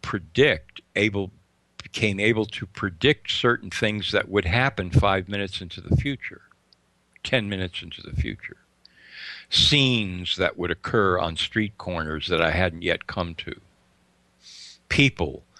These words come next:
that I saw in my mind's eye that had not yet arrived yet where I was, but would arrive five or ten minutes from now. And this led me to cement a relationship with a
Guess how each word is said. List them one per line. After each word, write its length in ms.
that 160
I 120
saw 400
in 160
my 180
mind's 480
eye 460
that 200
had 200
not 240
yet 180
arrived 640
yet 220
where 220
I 120
was, 400
but 240
would 160
arrive 460
five 340
or 60
ten 260
minutes 300
from 260
now. 300
And 240
this 420
led 300
me 220
to 320
cement 540
a 100
relationship 880
with 200
a 320